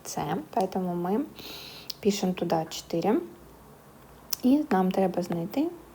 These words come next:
Б Ц. А, я не написала, Б Л четыре сантиметра. Ну, в розв'язанні, а, обов'язково про це треба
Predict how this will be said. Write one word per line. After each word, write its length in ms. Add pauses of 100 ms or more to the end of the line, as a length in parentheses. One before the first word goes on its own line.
Б 320 (200)
Ц. 200 (3500)
А, 180
я 220
не 120
написала, 760
Б 300 (200)
Л 160 (960)
четыре 460
сантиметра. 580 (1000)
Ну, 240
в 80
розв'язанні, 720
а, 80
обов'язково 920
про 180
це 220
треба 420